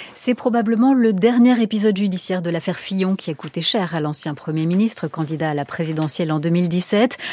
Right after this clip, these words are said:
François Fillon reconnu coupable pour les emplois fictifs de son épouse Pénélope,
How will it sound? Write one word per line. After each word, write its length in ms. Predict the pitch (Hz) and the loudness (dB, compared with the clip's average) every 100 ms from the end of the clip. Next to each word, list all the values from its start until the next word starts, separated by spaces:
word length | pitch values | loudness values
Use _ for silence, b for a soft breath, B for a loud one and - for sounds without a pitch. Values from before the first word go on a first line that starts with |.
| B B | B B
François 360 | - 226 240 220 | 0 2 4 2
Fillon 320 | 220 220 214 | 4 4 6
reconnu 420 | 196 196 202 196 | 4 4 4 4
coupable 640 | - 226 - 285 240 202 | 2 0 4 4 6 4
pour 220 | 175 180 175 | 2 -2 0
les 180 | 165 | 0
emplois 280 | 170 160 170 | -2 -2 -4
fictifs 440 | 156 160 - 165 - | -6 -10 -8 -10 -8
de 100 | 165 | -8
son 280 | - 165 | -2 0
épouse 500 | 165 170 180 175 151 143 | 0 -2 -4 -4 -4 2
Pénélope, 480 | 208 208 208 247 | 4 6 6 2